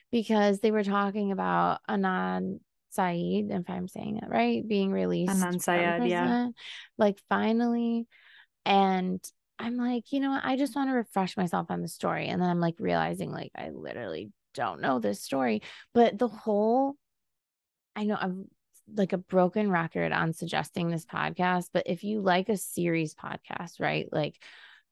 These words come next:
Speaker 1: this podcast is, you know, let's say, like, eight to fifteen episodes long, right? It's not, like, an ongoing weekly one like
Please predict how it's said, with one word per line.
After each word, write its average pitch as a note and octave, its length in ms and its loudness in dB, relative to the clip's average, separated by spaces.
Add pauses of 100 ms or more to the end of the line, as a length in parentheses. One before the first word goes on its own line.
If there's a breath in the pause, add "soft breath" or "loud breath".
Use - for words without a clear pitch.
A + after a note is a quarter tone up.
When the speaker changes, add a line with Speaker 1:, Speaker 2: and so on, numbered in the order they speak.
Speaker 1:
this F3 320 2
podcast D#3+ 680 -2
is, D#3 360 -2
you D#3+ 100 -2
know, D3+ 220 -4
let's C#3+ 280 -10
say, D#3+ 220 0
like, D3 300 -4 (920)
eight G#3 460 2 (100)
to F3 380 4 (260)
fifteen F3+ 480 2
episodes D#3+ 560 -2
long, D3 360 -6
right? D#3 380 -2 (240 loud breath)
It's F#3 200 -2
not, F3 180 4
like, F3+ 140 2
an E3+ 200 0
ongoing D#3 720 0
weekly D3+ 400 -2
one D3 220 -4
like D3 180 -2